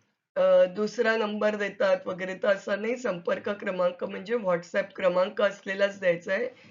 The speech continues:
काही जणांच्या मोबाईल नंबरला WhatsApp जोडलेलं नसतं, तर त्यामुळे त्यांनी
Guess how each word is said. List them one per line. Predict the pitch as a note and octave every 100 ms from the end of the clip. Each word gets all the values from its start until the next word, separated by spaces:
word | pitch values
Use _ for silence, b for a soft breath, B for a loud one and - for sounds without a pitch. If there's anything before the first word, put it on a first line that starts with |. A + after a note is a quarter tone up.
| B B -
काही | F#3+ G3+
जणांच्या | G#3 G#3 G#3+ A3 A#3 A3+ A3+
मोबाईल | A3+ G3 F#3 G3
नंबरला | G3+ G3+ G#3 G#3
WhatsApp | A3 G3 F3+ A3 G#3+ - _ _ _ _ _ E3+
जोडलेलं | G3 F#3+ G3+ G#3+ B3
नसतं, | B3 G#3 - - D3+ - _ _ _ _ _ F#3
तर | G#3 A#3+ B3+
त्यामुळे | G#3 F#3+ G3+ A3+
त्यांनी | G#3+ G3+ G#3+